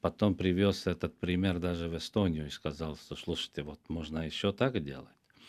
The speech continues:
Так что с, э, частным сектором в этом смысле у вас хорошо. А почему-то вот они не работают, э, э, так, э, как я хотел бы видеть с, э, правительством. Правительство уже три года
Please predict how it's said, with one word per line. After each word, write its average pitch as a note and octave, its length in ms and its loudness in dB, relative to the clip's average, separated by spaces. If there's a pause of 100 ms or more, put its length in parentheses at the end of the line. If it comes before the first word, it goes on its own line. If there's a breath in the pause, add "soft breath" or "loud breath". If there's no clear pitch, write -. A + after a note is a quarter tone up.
(480 loud breath)
Так G#2 180 4
что - 180 2
с, - 360 -4
э, G2 160 2
частным A#2+ 480 2
сектором F2+ 580 -2
в F#2+ 40 2
этом A2 280 2
смысле F2+ 400 -2
у E2+ 60 -2
вас F2 160 -6
хорошо. E2+ 460 -6
А - 40 -12
почему-то A2 680 2
вот G2 220 0
они G2+ 240 6
не G2+ 140 4
работают, F#2+ 640 2 (140)
э, E2+ 140 -2 (460 loud breath)
э, D#2 400 0
так, G2 220 0 (160)
э, F2 240 0
как E2+ 220 -2
я G#2 100 4
хотел E2+ 400 -2
бы D#2+ 180 -2
видеть D#2+ 360 -6
с, - 180 -8
э, D#2+ 180 -2
правительством. F2+ 840 -4 (320 loud breath)
Правительство F#2+ 960 2 (180 loud breath)
уже F#2 480 4 (140)
три A#2+ 260 4
года G2 400 0